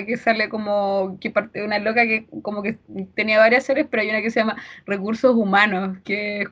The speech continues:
es muy buena, weón, que, que es como que cuenta como toda la relación de un emprendimiento emergente y cómo la gente trabaja, weón, y es chistosa, weón, habla como esa weá, llegar curado a la pega, con caña, weón, <laughs> que se te rompan las cosas, weón,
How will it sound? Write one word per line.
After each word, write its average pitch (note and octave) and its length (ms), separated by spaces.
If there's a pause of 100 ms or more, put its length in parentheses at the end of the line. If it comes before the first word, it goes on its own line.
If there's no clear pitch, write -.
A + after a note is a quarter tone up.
(600)
es G#3+ 60
muy G#3 240
buena, F#3+ 520
weón, F3+ 360
que, G3 400 (420)
que G#3 80
es G#3+ 80
como G#3+ 200
que G3+ 100
cuenta A#3 280
como G#3+ 220
toda A#3 160
la C4 100
relación C4+ 520
de C4+ 100
un B3+ 460
emprendimiento B3 640
emergente D4+ 720
y D#4+ 40
cómo C#4 240
la D4 120
gente D4 300
trabaja, A3 520
weón, F#3 180
y G3+ 40
es A3 140
chistosa, A3 840
weón, A3 240
habla A3 300
como A3 160
esa A3+ 160
weá, A3 180
llegar G#3 320
curado G#3 300
a G#3 40
la G3 140
pega, G#3 440
con G3 180
caña, G3+ 640
weón, G3+ 180
<laughs> - 680
que A#3+ 100
se A#3+ 80
te G#3+ 100
rompan G3+ 380
las G3 120
cosas, G3+ 680
weón, A#3 560